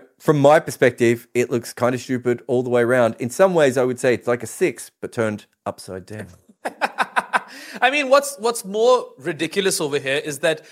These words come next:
Speaker 2: you know, if he was playing the President's Trophy, he was playing red ball cricket, I'd still understand. You're, you're prioritizing your domestic
Speaker 1: Mm.
Speaker 2: competition. You want your premier players to play it.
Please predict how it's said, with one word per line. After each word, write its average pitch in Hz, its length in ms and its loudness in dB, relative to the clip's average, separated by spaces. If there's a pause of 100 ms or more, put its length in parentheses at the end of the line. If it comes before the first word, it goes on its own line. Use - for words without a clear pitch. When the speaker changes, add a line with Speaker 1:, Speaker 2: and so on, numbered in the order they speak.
(140)
Speaker 2:
you 277 80 -4
know, 254 120 0
if 220 160 -2
he 240 120 -8
was 269 160 -8
playing 220 240 -4
the 202 80 -2
President's 147 500 -6
Trophy, 135 320 -10
he 131 60 -8
was 139 140 -10
playing 151 280 -4
red 127 220 -6
ball 127 180 -4
cricket, 135 360 -10
I'd 143 160 -4
still 160 240 -2
understand. 123 500 -4
You're, 131 240 -2
you're 143 200 -2
prioritizing 151 680 2
your 147 100 -2
domestic 135 440 -6
Speaker 1:
Mm. - 40 -8
Speaker 2:
competition. 139 520 -6
You 135 100 -8
want 131 340 -4
your 143 100 -6
premier 131 320 -4
players 131 280 -6
to 127 80 -18
play 131 240 -6
it. 135 100 -6